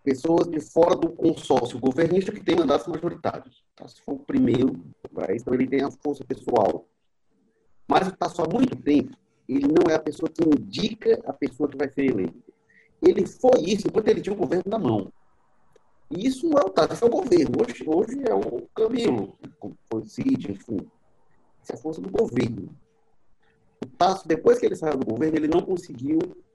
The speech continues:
eleger ninguém. Então, eu acho que isso tira muito da força dele, tira a força do partido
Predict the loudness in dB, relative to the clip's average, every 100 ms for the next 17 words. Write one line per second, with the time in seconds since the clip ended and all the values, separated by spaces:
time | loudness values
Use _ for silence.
0 | _ _ 0 4 2 0 4 6 8 6
1 | 4 2 2 2 0 -4 -14 -8 -6 -6
2 | -6 -8 -8 -6 4 4 4 -6 -6 -6
3 | -6 -6 -6 -8 -8 -4 -2